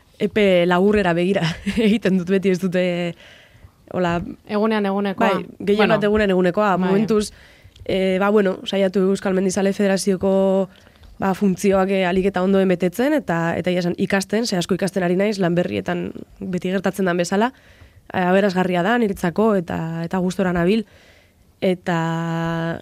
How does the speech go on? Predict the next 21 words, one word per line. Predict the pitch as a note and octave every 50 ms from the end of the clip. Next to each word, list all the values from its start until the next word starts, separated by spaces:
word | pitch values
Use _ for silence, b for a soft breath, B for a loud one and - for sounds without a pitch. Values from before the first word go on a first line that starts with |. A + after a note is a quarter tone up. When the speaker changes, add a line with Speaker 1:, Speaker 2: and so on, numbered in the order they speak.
| - _ _ - _ -
Speaker 1:
Bueno, | - A3 G#3+ F#3+ G3+ A#3+
hortik | B3 B3 A3 G3 G#3+
aurrera, | G#3 G#3+ G#3+ G#3 A3+ A#3+ A3+
ba, | F3+ E3+ F3 E3+ D#3 - - - _ _ _ _ _ _ _ -
e, | - F3 E3+
espero | E3+ - - F#3+ F#3 G3
dezagun | G3 F#3+ G#3 G3 G#3 G#3+ F#3
kirolari | - G3+ F#3 F#3+ G3 G3 F#3+ F#3
loturik | F#3 E3+ - G3+ G3 G3+ G3
baita | G3 F#3 F3+ F#3+ F3+ F#3
ere, | G3 A3+ A3+ G3+ - - - -
e, | - - F3+ F3 F3+ - G3+
ez | F#3+ -
igual | G3 F#3+ G3+ G3 F#3+
lehengo | F#3 F#3+ G3+ G3+ G3
mailan, | F#3 F#3+ G3 A#3 A#3 A3+
baino | F#3 E3+ F3 E3+ E3+
bai | F3 F3 E3+
oraindik | E3 E3+ E3+ E3 E3+ -
han | F3+ E3+ E3+ E3+ F3 b b b b b b b b
pixkat, | E3 D#3+ C#3+ F#3+ F3+ E3